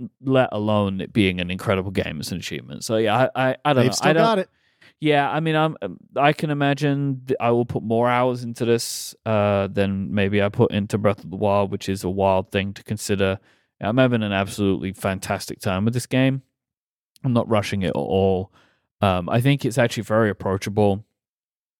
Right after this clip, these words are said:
Speaker 1: I would say that for both Breath of the Wild and Tears of the Kingdom.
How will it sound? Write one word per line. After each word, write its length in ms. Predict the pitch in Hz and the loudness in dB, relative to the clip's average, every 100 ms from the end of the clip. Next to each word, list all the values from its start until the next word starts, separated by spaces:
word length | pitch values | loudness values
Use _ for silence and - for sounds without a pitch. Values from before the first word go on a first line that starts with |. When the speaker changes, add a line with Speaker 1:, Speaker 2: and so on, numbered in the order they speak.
| _ _ _ _ | _ _ _ _
Speaker 1:
I 80 | 123 | -2
would 100 | 110 | 0
say 220 | - 113 | 2 2
that 160 | 104 104 | 4 0
for 80 | 113 | 0
both 260 | 101 98 | 0 0
Breath 160 | - 101 | 0 -2
of 60 | 101 | 0
the 80 | |
Wild 340 | 95 92 92 92 | 0 2 2 0
and 180 | 90 98 | -4 2
Tears 240 | 104 101 | 2 2
of 60 | 104 | 0
the 60 | |
Kingdom. 460 | 98 104 101 101 | 0 2 4 2